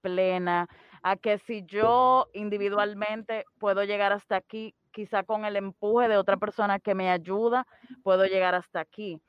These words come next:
Y también, eh, algo súper importante es,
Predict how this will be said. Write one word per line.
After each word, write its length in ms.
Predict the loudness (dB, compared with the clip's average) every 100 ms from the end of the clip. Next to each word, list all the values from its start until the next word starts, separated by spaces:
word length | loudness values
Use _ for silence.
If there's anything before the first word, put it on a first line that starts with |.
| _ _ _ _
Y 120 | 0
también, 840 | 2 2 2 4 4 6 4 0 2
eh, 640 | 6 8 8 8 6 4 -2 -8 -2
algo 280 | 0 0
súper 440 | -4 -4 -4 -2 -2
importante 680 | -2 -6 -2 -2 0 0 -2
es, 180 | -4